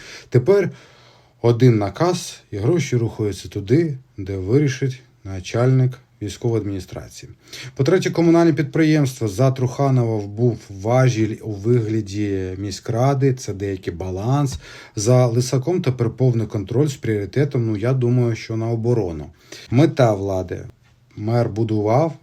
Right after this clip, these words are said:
а військова адміністрація працює на захист. Прийняття рішень. Труханов через засідання виконкому чи сесію міськради приймав рішення, а Лисак рішення ухвалював, ну, по суті,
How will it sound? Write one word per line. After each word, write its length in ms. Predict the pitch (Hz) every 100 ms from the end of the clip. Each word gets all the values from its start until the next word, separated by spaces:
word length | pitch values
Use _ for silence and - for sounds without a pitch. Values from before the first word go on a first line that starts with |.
| _ -
а 180 | 107
військова 360 | 104 101 - 113
адміністрація 840 | 101 101 - 113 151 151 170 165
працює 540 | - 107 98 - 117 127
на 160 | 117
захист. 600 | 104 113 87 - 78 - _ _ _ - - - - -
Прийняття 460 | 123 127 127 160 175
рішень. 520 | 135 101 - 92 85
Труханов 560 | - 104 151 156 135 -
через 460 | 147 135 127 - -
засідання 580 | 104 135 131 160 151 131
виконкому 760 | 123 135 127 - 151 127 110 -
чи 280 | - - 123
сесію 540 | - - 139 123 123 117
міськради 680 | 120 - 165 190 139 95 95 _
приймав 380 | 120 117 107 101
рішення, 380 | 98 92 101 101
а 20 | 107
Лисак 500 | 107 - 151 185 185 - 117
рішення 440 | 107 120 - 156 151
ухвалював, 560 | 127 113 135 143 135
ну, 80 | 127
по 140 | -
суті, 440 | - 151 156 139